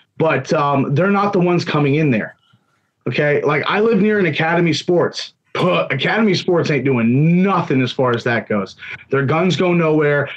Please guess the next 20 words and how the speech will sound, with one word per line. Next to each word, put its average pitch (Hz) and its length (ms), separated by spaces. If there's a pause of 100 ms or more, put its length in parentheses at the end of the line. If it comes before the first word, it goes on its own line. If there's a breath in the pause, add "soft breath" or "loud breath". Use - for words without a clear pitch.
(120)
Their 135 220
ammo 175 340
goes 139 280
nowhere. 123 540 (300 loud breath)
It, 78 420 (480)
it's 190 180
just, 202 320 (1300)
mark 214 300
my 214 180
words, 127 320
two 233 180
years 247 280
from 202 120
now, 175 300
when 147 240
Dick's 170 260
goes 190 220
out 180 160
of 160 120
business 127 640